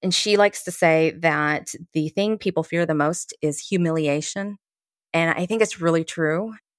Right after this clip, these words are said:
As business owners, you know, we're supposed to be the subject matter expert, the person leading others as the coach through the process and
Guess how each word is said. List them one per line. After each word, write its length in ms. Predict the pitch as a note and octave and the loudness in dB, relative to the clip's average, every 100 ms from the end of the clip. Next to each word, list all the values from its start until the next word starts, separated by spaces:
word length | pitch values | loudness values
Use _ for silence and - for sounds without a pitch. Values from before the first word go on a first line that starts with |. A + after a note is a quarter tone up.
| _ - | _ -2
As 180 | F#3 E3 | 0 2
business 380 | F3 F#3+ G3 | 0 0 -2
owners, 480 | G3+ G3+ G3+ G#3 F#3+ | 0 0 0 0 0
you 100 | F3+ | 0
know, 200 | F3+ E3 E3 | 2 2 2
we're 80 | E3+ | -2
supposed 640 | - E3+ - E3 E3+ - | -2 -2 2 2 2 -4
to 80 | F3+ | -4
be 500 | E3 D#3+ D#3 D#3 D#3 _ _ _ | 0 0 0 0 -4 _ _ _
the 80 | D#3 | -2
subject 400 | - D#3+ E3 - | 0 0 0 0
matter 260 | D#3+ D#3+ - | 0 2 0
expert, 680 | D3+ - - D3 C#3 C3+ - - | -2 -4 -4 -2 0 -4 -8 -12
the 120 | F3+ | -8
person 440 | - D3+ - D#3+ F3 | -4 -4 -2 -4 -2
leading 400 | G#3 G3+ G3 F#3 | -2 -2 -2 0
others 380 | F3+ F#3 F3 F3 | 2 2 2 2
as 160 | E3 - | -2 -2
the 80 | |
coach 440 | - E3+ E3 - - | -4 0 0 -2 -8
through 160 | E3+ E3 | -4 -2
the 80 | E3+ | -4
process 840 | - D#3+ D#3+ - D#3 D3+ D3+ - - | -2 -2 0 -2 0 0 -2 -6 -10
and 500 | D3+ D3 C#3+ C#3+ C#3+ | -6 -4 -4 -4 -6